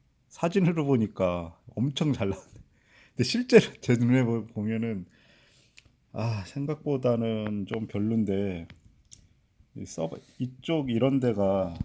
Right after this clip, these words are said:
굉장히 미려하게 나왔어야 되는데 좀 거칠거칠하네요. 아, 조금 실망이네요. 조금 실망. 베어링 상태는 괜찮은 것 같아요. 이걸 이제 패턴,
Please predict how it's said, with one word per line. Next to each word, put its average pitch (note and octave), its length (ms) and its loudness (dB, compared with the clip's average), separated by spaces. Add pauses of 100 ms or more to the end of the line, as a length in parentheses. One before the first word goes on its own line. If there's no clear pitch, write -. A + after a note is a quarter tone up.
(160)
굉장히 A#2+ 460 -2
미려하게 G#2 880 -2
나왔어야 F2+ 540 -4
되는데 F2+ 520 -8 (880)
좀 A#2+ 160 -12
거칠거칠하네요. A2 1040 -6 (1200)
아, F#2 500 -18 (600)
조금 - 540 -4
실망이네요. B2+ 760 -2 (160)
조금 - 460 -10
실망. A#2 440 -10 (600)
베어링 E3 640 8
상태는 E3+ 540 -2
괜찮은 D3+ 400 -2
것 D#3+ 60 -2
같아요. G#2 400 -6 (1200)
이걸 G#2 240 -4
이제 F#2+ 220 -4
패턴, A2+ 580 -6